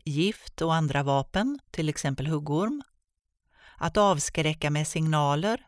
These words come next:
till exempel färgglada pilgiftsgrodor, att härma farliga djur, till exempel grodor som liknar pilgiftsgrodor, att leva i flock,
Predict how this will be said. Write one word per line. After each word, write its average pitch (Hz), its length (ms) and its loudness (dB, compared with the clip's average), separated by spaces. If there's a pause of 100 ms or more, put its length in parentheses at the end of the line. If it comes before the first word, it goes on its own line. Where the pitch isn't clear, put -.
(120)
till 160 200 0
exempel 151 460 -4
färgglada 143 680 0
pilgiftsgrodor, 151 1200 -2 (920)
att 170 180 -4
härma 170 520 2
farliga 170 560 2
djur, 190 440 0 (100)
till 165 180 -2
exempel 147 440 -2
grodor 147 600 -2
som 151 200 -2
liknar 156 460 -2
pilgiftsgrodor, 151 1200 -2 (760)
att - 260 -4
leva 185 420 2
i 135 80 0
flock, - 580 -2